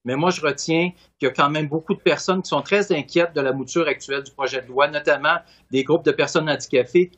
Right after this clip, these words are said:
qui affirment qu'il s'agit d'une forme mortelle de discrimination. Il y a encore beaucoup de craintes, beaucoup d'inquiétudes.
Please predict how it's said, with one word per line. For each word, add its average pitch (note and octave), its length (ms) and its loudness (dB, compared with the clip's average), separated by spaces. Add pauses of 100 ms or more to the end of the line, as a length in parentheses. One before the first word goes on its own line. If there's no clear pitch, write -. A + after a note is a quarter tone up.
(220)
qui C3 140 0
affirment F3 380 2
qu'il C#3 140 -14
s'agit C#3+ 340 0
d'une C#3+ 260 -2
forme D#3+ 320 2
mortelle E3 600 4
de D3 100 -2
discrimination. D#3 1200 -2 (300)
Il C3 60 -6
y D3 60 4
a D3+ 100 6
encore D#3 320 -2
beaucoup G#3+ 260 -2
de G3+ 60 -12
craintes, D#3 380 -2
beaucoup G3 260 -2
d'inquiétudes. E3 760 -2